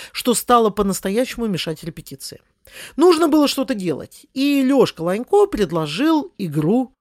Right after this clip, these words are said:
«День человека». Нас было как раз семеро, и за каждым закрепился определенный день.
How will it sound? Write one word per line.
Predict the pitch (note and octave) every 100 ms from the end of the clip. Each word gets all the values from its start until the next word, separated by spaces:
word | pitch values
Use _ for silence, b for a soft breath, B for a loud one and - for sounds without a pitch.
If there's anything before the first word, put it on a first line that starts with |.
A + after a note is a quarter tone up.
| _ _
«День | D3+ D3+ F3+ F3+ - _
человека». | - F#3+ E3+ C3+ - - _ _ _ _ _ -
Нас | A#3+ G#3+
было | G#3 A3
как | G#3 G#3+
раз | G#3 G3+
семеро, | - - D3+ G#2 - _ _
и | C4
за | E3+ D#3
каждым | - - G3+ C4+ D#4+ E4
закрепился | B3+ F#3+ - D3 D#3 F3 - A3+ G#4
определенный | - D#3 C#3 D3 D3+ D3 C#3+
день. | C3+